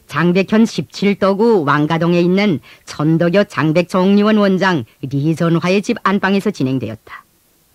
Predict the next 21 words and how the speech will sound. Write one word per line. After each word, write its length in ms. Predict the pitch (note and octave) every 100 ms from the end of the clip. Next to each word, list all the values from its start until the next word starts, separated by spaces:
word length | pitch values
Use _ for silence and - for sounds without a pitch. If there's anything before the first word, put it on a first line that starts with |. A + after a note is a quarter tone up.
| _ _ -
김평은 760 | - D3+ E3 F3 F3 F3+ C3+
먼저 260 | A2+ B2+ C3
상대 320 | - B2+ C#3
측에 360 | - D3+ D3 - - -
우리의 380 | B2 B2+ D#3+
서명 540 | E3+ - C3+ C3 D3+ F3
날인이 360 | D#3 D#3 E3+
있는 320 | D#3+ D#3+ F3+ G#3 -
대표 320 | A#2+ A#2+ F3+
신임장을 540 | F3 G3+ G3 F#3+ F#3+ F#3
보여주고 520 | E3+ E3+ F3 C#3+ A2 _ _
박인진에게 760 | - B2 C3+ D3 D3 D3 D3+ A2+ _ _ _ _
조국광복회 640 | - A2+ C#3+ D3 E3+ F3
십 180 | G#3 -
대 80 | G3+
강령과 560 | F#3+ G3 G3 G3+ B2+ - _ _
조국광복회 720 | - - C3+ D#3+ F3 F#3 F3+ A3
창립 420 | - F3 F#3+ G#3
선언을 420 | - G3 G3+ A#3
전한 320 | - D#3 D3
다음 300 | D3 D3+ A2